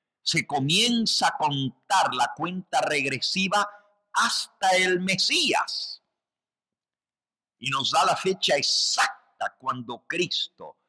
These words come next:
fue bautizado, la profecía de las setenta semanas en el río Jordán,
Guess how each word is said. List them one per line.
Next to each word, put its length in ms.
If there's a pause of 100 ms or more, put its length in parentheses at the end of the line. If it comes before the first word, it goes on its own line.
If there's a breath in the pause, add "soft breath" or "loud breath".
(240)
fue 140
bautizado, 840
la 160
profecía 500
de 80
las 160
setenta 500
semanas 540 (580)
en 140
el 100
río 300
Jordán, 500